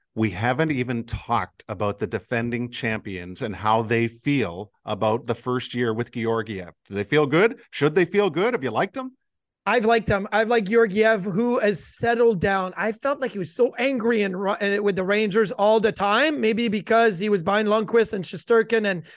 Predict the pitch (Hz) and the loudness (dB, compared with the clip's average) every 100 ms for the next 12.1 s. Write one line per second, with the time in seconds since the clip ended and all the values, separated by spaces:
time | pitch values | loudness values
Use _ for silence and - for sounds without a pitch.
0 | - 180 220 240 233 220 202 220 214 214 | -10 0 4 4 2 0 2 2 2 2
1 | 254 330 - - _ - 226 - 277 330 | 2 0 -4 -20 _ -4 -4 0 0 2
2 | 330 247 302 285 285 277 247 285 294 359 | 0 -2 -2 -2 -2 -2 0 0 0 0
3 | 381 - _ _ 180 190 196 196 165 - | -2 -8 _ _ -6 -4 -2 -4 -4 -4
4 | 202 202 196 170 180 208 302 381 381 _ | -2 0 -2 -2 0 0 -2 -6 -12 _
5 | _ 170 202 202 196 196 202 180 226 220 | _ -2 0 2 0 -2 -2 -2 2 2
6 | - 175 160 226 233 220 208 214 202 202 | 0 -8 2 4 4 0 0 -2 -2 -4
7 | 170 208 202 208 185 190 180 165 185 220 | -2 0 0 0 -2 0 -2 -2 0 0
8 | 233 - - _ _ 165 202 214 208 190 | 0 -10 -16 _ _ -2 2 4 2 0
9 | 208 208 240 233 214 214 208 214 180 190 | 2 4 2 0 0 0 -2 -2 -2 4
10 | 226 262 269 285 247 175 226 240 277 269 | 4 6 4 2 -4 0 0 0 0 0
11 | 285 233 196 170 208 208 202 - 175 160 | 0 0 -4 -2 0 0 -2 -8 -10 -10
12 | 110 | -12